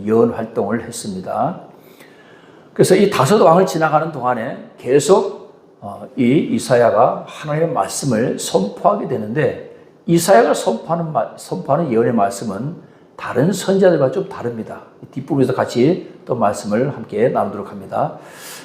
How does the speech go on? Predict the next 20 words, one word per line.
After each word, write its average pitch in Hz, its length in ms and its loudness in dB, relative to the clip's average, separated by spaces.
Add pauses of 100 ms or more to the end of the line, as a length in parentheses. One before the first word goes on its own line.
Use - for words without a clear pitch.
(140)
자, 113 200 0
그 190 140 4
가운데 196 320 6
마지막에, 220 1000 4 (320)
어, 104 380 -6
이사야가 185 840 6 (340)
예언을 120 240 -2
했던 123 400 -4
그 151 80 -6
마지막 160 580 0
왕이 117 800 -4 (380)
바로 101 160 -8
므낫세 156 540 4
왕인데, 120 760 2 (160)
이 139 100 -2
므낫세 139 440 2
왕은 185 320 6 (440)
남왕국 147 540 0
유다 147 220 6
왕입니다. 113 460 2